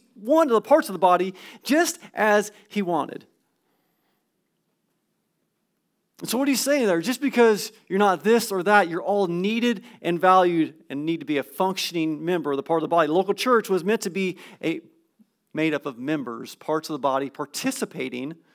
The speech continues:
in the movement of the church. Members of the body serving in the movement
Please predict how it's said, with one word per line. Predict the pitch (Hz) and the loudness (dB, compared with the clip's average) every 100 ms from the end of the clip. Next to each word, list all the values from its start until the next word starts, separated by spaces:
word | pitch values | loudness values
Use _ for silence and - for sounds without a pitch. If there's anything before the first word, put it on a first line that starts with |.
| _ _ _ _ _ - | _ _ _ _ _ -10
in | 147 | -6
the | 139 | -4
movement | 156 175 147 - | -2 -2 -4 -8
of | 135 | -10
the | 147 | -8
church. | 190 143 - - | -10 -10 -12 -8
Members | 151 220 180 170 196 - - _ _ _ _ _ _ _ _ - | 0 0 2 -2 -2 -8 -14 _ _ _ _ _ _ _ _ -12
of | 135 | -4
the | |
body | 143 147 | 0 0
serving | 139 - 180 165 131 131 127 - | -2 -6 -4 -4 -4 -6 -8 -12
in | 117 120 | -12 -10
the | |
movement | 123 135 123 123 - | -8 -8 -10 -14 -16